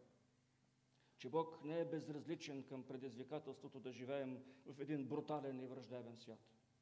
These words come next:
Със сигурност Господ ни призовава към вярност по начини, по които ще ни струват скъпо.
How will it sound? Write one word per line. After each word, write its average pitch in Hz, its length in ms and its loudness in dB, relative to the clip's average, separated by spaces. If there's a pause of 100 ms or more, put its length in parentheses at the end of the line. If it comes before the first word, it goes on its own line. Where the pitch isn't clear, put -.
(380)
Със 160 180 -6
сигурност 165 680 2
Господ 151 440 0
ни 143 80 0
призовава 135 600 2
към 131 180 -2
вярност 143 500 2 (560)
по 131 80 -10
начини, 156 380 0
по 135 140 -6
които 151 240 -2
ще 135 180 -8
ни 131 120 -2
струват 127 360 -8
скъпо. - 320 -18